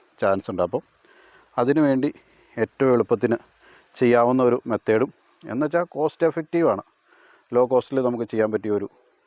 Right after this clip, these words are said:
മെത്തേഡാണിത്. അപ്പം ഇതുണ്ടോ, ഇവിടെ ഇനിയിപ്പം ഈ ഒരു ഭാഗത്ത് സ്ലൈഡിങ് ഗേറ്റ് വരാനുള്ള കേട്ടോ. സ്ലൈഡിങ് ഗേറ്റ് ഇതേപോലെ തന്നെ, ആ, പൈപ്പ് അടിച്ചിട്ടാണ് സ്ലൈഡിങ് ഗേറ്റും വരുന്നത്.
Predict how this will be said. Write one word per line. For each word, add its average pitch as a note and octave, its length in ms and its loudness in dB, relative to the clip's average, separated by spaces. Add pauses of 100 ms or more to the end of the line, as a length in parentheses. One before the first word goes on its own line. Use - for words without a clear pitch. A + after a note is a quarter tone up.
(160)
മെത്തേഡാണിത്. F#2+ 560 -4 (920)
അപ്പം D#3+ 160 -4 (1120)
ഇതുണ്ടോ, G2+ 280 -2
ഇവിടെ B2 240 2
ഇനിയിപ്പം C3 340 -2 (380)
ഈ C#3+ 100 0
ഒരു B2+ 140 0
ഭാഗത്ത് G#2+ 320 -2 (560)
സ്ലൈഡിങ് A#2+ 320 0
ഗേറ്റ് C3 180 4
വരാനുള്ള G#2 300 2
കേട്ടോ. E2 180 -10
സ്ലൈഡിങ് G2+ 280 -4
ഗേറ്റ് C3+ 200 -2
ഇതേപോലെ D3 380 -2
തന്നെ, D#3+ 140 -6 (520)
ആ, D3+ 80 -6 (480)
പൈപ്പ് D3 240 0
അടിച്ചിട്ടാണ് C#3 500 -2
സ്ലൈഡിങ് B2 340 0
ഗേറ്റും B2+ 260 0
വരുന്നത്. G#2 280 -6